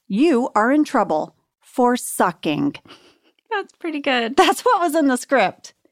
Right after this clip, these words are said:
Speaker 2: Well, I read the script while I watched this portion, and I would say that a lot of it was scripted, but Steve definitely did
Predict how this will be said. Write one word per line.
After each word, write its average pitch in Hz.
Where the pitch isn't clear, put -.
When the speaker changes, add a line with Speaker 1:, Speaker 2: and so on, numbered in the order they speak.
Speaker 2:
Well, 277
I 311
read 285
the 392
script 254
while 220
I 226
watched 220
this 220
portion, 233
and 254
I 262
would 466
say 285
that 269
a 254
lot 240
of 311
it 302
was 277
scripted, 233
but -
Steve 269
definitely 226
did 208